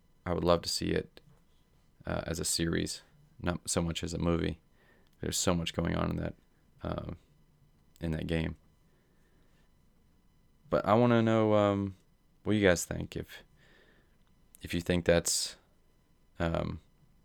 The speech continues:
how it is, or if you've got your own opinions on it, I'd like to hear them. You can leave a comment on SoundCloud audio files. Um, you can e-, uh, send them, send me some comments on my Instagram page at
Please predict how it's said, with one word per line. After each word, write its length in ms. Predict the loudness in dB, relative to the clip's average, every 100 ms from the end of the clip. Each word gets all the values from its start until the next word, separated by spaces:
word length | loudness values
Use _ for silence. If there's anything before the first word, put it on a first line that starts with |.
| _
how 200 | 4 6
it 80 | 8
is, 260 | 8 6 2
or 140 | -4
if 120 | -6
you've 100 | 0
got 140 | 0 4
your 120 | 2
own 80 | 2
opinions 400 | 0 0 2 2
on 140 | 0
it, 120 | -2 -6 _ _ _ _ _ _
I'd 60 | -2
like 160 | -2 -2
to 80 |
hear 180 | 0 2
them. 220 | 2 -2 -6 -20 -20 _ _ -12
You 120 | -8 -4
can 460 | -2 -2 -2 -6 -12 _
leave 160 | -6 -6
a 40 |
comment 380 | -2 0 2 0
on 340 | -2 -2 -2 -2
SoundCloud 720 | 2 2 2 2 4 2 0
audio 220 | -2 0 2
files. 520 | 2 2 2 -4 -8 _ -20 -20 _ -20 -16
Um, 360 | -14 -12 -14 -16 _ _ -20 -10
you 140 | -8
can 480 | -4 -6 -4 -6 -8 -12 -20 -8
e-, 220 | -6 -4 -6 -6
uh, 240 | -4 -2
send 260 | 0 2 2
them, 320 | 2 0 -4 _ -12
send 180 | -4 -2
me 60 |
some 160 | -2 -2
comments 380 | 0 2 0 -2
on 400 | -2 -2 -2 -8 -14 -20 -20 _ -8
my 140 | -6
Instagram 460 | -4 -4 0 0 2
page 440 | 2 2 2 -2 -4
at 220 | -4